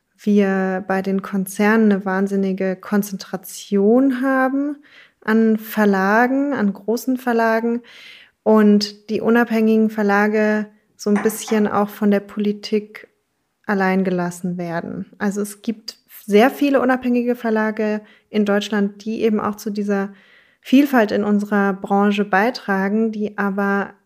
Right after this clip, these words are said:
mit einem Verlagspreis, zum Beispiel in Bayern,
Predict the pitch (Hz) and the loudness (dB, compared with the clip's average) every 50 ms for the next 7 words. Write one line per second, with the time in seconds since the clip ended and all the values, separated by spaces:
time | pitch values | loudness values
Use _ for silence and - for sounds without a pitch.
0 | - - 202 196 202 202 202 - - - _ - - 202 196 196 190 196 190 196 | -6 -2 -2 0 0 -2 -4 -8 -16 -20 _ -8 -6 -4 -2 -2 0 0 -2 -2
1 | 190 - 208 190 190 190 202 226 247 247 - - - - _ - - - 214 214 | -4 -6 -6 -4 -2 0 2 2 2 2 0 -10 -16 -18 _ -16 -6 -2 0 0
2 | 208 208 214 214 214 208 208 - - - - - - - _ _ _ _ - - | 2 2 0 0 -2 -4 -6 -14 -16 -16 -18 -20 -20 -20 _ _ _ _ -8 -4
3 | 214 196 196 196 202 202 - - 208 190 196 202 196 190 196 190 202 202 196 196 | -4 -2 0 -2 -2 -4 -2 -2 -2 -2 0 -2 -4 -2 -2 -2 0 0 0 0
4 | 196 196 | 0 -2